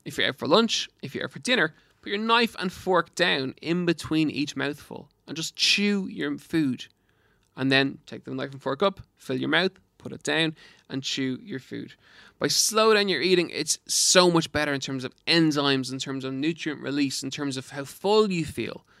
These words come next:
We generally fill up about twenty minutes before it actually registers with our brain.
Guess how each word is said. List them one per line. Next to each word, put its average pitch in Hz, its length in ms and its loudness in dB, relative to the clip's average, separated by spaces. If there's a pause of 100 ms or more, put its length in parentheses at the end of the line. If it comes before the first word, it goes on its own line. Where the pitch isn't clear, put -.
(340)
We 175 100 -2
generally 226 440 2
fill 202 440 -2
up 143 160 -2
about 131 220 -8
twenty 214 460 -6
minutes 180 280 -4
before 139 240 -4
it - 60 -2
actually - 300 -4
registers 143 560 -2
with 123 160 -10
our 123 80 -8
brain. 160 420 -8